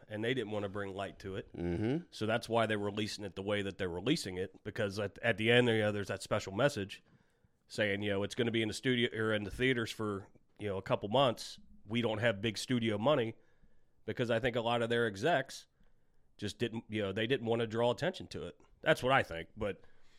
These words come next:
Speaker 1: I mean, as big a deal as that is, you know, you have Epstein Island, as we were talking about on the way, on the way home. You know, the Epstein Island stuff, and, you know, I didn't realize, you know, Honduras was a big,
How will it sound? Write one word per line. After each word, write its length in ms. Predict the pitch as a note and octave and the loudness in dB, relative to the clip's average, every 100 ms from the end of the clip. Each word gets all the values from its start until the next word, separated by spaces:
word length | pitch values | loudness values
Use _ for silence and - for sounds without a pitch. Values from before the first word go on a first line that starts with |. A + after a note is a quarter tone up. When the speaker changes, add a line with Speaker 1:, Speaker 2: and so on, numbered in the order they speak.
| - - - | -20 -20 -10
Speaker 1:
I 80 | B2 | 0
mean, 200 | C3+ A#2+ - | 2 2 -2
as 120 | A2+ | -6
big 240 | A2+ D#3+ | 4 4
a 40 | C3+ | 4
deal 260 | B2 C#3+ | 2 2
as 80 | B2+ | 4
that 140 | A2+ A#2+ | 2 4
is, 300 | C3 A#2+ G#2+ | 4 4 2
you 60 | |
know, 60 | G#2 | 2
you 120 | G#2+ | 2
have 100 | G#2 | 2
Epstein 380 | A2+ G#2 A2 A2 | 0 0 -4 0
Island, 380 | A2 A#2 A#2 A2 | 2 2 2 0
as 120 | G2+ | -4
we 100 | G#2+ | -8
were 60 | G#2 | -6
talking 280 | A#2+ G#2 | -4 -4
about 180 | G#2+ G#2 | -4 -4
on 80 | G2+ | -4
the 80 | G2+ | -4
way, 300 | A2 G#2+ G2+ - G#2+ | -4 -4 -8 -14 -10
on 80 | |
the 40 | G#2 | -6
way 160 | G2+ | -4
home. 360 | F#2+ C3 A#2 G2+ - - - - _ _ _ _ - | -2 0 0 -4 -12 -20 -20 -20 _ _ _ _ -14
You 100 | G2+ | -8
know, 60 | E2+ | -6
the 140 | F#2 | -4
Epstein 300 | A#2+ - A#2 | -4 -2 0
Island 320 | A2+ A2+ G#2 | 2 2 0
stuff, 420 | - A#2 A2 G2+ F#2+ | -4 0 0 0 -6
and, 240 | F2+ F2+ G2 | -10 -10 -10
you 80 | |
know, 140 | F#2 E2 C2+ _ _ _ _ _ _ _ _ G#2 | -10 -10 -16 _ _ _ _ _ _ _ _ -2
I 60 | |
didn't 180 | G#2+ G2 | -2 -2
realize, 420 | A2 G2+ G2 - | 0 0 0 -4
you 80 | G#2+ | -6
know, 160 | F#2 E2+ | -8 -10
Honduras 720 | - - A2+ G2 A#2 A2 - | -16 -8 -6 0 0 0 -4
was 120 | G#2+ | -10
a 40 | G2+ | -6
big, 300 | A#2 G#2+ | -4 -4